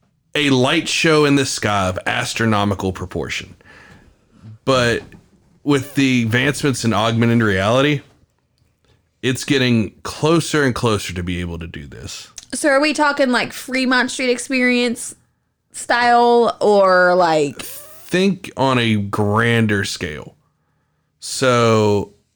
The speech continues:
Speaker 1: like, I'll put, I'll post some video clips, but, like, the Carolina Panthers did, did one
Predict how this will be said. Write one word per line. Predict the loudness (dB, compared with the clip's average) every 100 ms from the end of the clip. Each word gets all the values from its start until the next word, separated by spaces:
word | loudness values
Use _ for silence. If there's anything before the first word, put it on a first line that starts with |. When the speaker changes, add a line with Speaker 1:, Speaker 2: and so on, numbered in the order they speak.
| _ _ _ _ _ _ _ _ _ _ _ _ _ -2
Speaker 1:
like, | 0
I'll | 0 -2
put, | 0 0 0
I'll | -2 0
post | 2 0 0
some | -2 0
video | 2 2 0
clips, | 0 -2 -2 -4
but, | -2 0
like, | -2 -2
the | -6
Carolina | -2 0 2 0
Panthers | 0 -2 -2 -4
did, | -2 -4 -4 -12 -8
did | -4 -4
one | -6 -8 -12